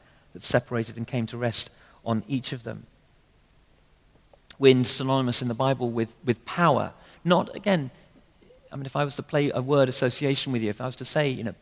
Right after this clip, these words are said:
power, and, and sadly in our kind of Western twenty-first century sort of political context, we, we maybe think of abusive or corrupted or coercive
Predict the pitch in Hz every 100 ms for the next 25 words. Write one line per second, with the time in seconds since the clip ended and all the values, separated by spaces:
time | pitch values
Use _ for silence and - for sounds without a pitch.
0 | - - 165 147 104 101 - - _ _
1 | _ _ _ _ - - 127 - 170 151
2 | 131 131 135 - - _ 135 131 - -
3 | - - - - - 127 131 - 127 117
4 | 110 _ _ - _ - 135 123 123 120
5 | 127 120 120 - 120 - - 131 139 131
6 | 127 117 - 135 131 127 - 135 131 131
7 | 139 151 156 165 147 127 - 120 - 113
8 | 107 - 113 113 - 131 139 - 139 123
9 | 107 - 120 135 - - 143 127 104 101
10 | - 123 127 143 135 - 123 104